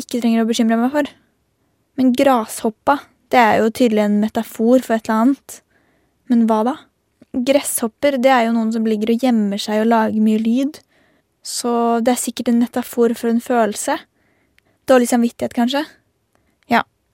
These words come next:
det er det. Og det er det som ikke er så farlig. Det er ikke noe å bry seg om når den dårlige samvittigheten spretter opp av gresset, er det Olav H. Hauge prøver å si.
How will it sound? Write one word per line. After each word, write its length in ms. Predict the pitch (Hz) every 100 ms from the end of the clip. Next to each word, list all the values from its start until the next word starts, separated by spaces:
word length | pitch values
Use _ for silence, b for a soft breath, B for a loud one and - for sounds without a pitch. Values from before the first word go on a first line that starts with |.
| -
det 80 |
er 140 | 226 -
det. 60 | - _ _ _ _ -
Og 100 | 247
det 80 | 247 233
er 240 | 247 226
det 140 | 233 226
som 100 | 240
ikke 180 | 240 214
er 80 | 208
så 80 | 220
farlig. 320 | 226 202 - - _ _ _ _ _ _ -
Det 80 | -
er 160 | 254 233
ikke 160 | 240 262
noe 140 | 240
å 40 |
bry 140 | 233 233 220
seg 220 | 233 240
om 100 | 262
når 140 | 247 226
den 120 | 226
dårlige 300 | 233 208 226
samvittigheten 680 | 220 214 - 214 220 226 247 -
spretter 520 | - - 220 - 226 -
opp 180 | -
av 100 | 220 214
gresset, 340 | 208 - 233 _ _ _ _
er 140 | - 220
det 140 | 214 214 -
Olav 240 | 233 220 220
H. 60 | 220
Hauge 280 | 208 214 220 _ _
prøver 240 | - 233 -
å 40 |
si. 120 | -